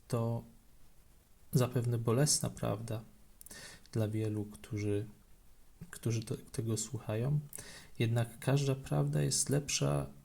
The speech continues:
od kłamstwa, które zwodzi. Bo mówienie człowiekowi, że może robić, co mu się żywnie podoba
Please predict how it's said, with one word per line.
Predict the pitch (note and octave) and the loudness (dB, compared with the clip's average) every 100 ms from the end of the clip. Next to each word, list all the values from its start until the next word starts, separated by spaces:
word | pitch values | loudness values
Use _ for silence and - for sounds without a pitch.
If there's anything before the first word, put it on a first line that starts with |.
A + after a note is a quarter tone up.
| - - - - | -20 -20 -18 -4
od | C3+ - - - - - - - - - - - - - - - - - | -4 -4 -6 -6 -8 -16 -20 -20 -20 -20 -20 -20 -20 -20 -20 -20 -20 -6
kłamstwa, | - B2 C3 - - C3+ | 2 4 4 0 -2 -6
które | - B2+ B2 | -4 0 2
zwodzi. | A#2 A#2+ A#2+ G#2 G#2 - - - _ _ - - - - - | 4 4 4 2 -2 -8 -20 -20 _ _ -20 -20 -20 -8 2
Bo | A#2 A2+ A2+ A#2 - - - - - - - | 4 4 0 -4 -12 -20 -20 -20 -20 -10 0
mówienie | A#2+ B2+ D#3 D3 | 2 6 6 6
człowiekowi, | - C3+ C3 C3 C3+ C3 | 4 2 0 2 2 4
że | B2 B2 B2 - - | 4 2 0 -2 -2
może | B2 C3+ C3+ B2+ B2 B2 - - - - - - | 2 4 4 2 2 -2 -6 -20 -20 -20 -14 -4
robić, | C#3 C3 C#3 B2+ | 2 2 2 0
co | - | 0
mu | C3+ | 0
się | C3 C3 | 2 2
żywnie | B2 C3 B2 | 0 0 -2
podoba | B2 B2 B2 A2+ A#2 | -2 0 0 2 2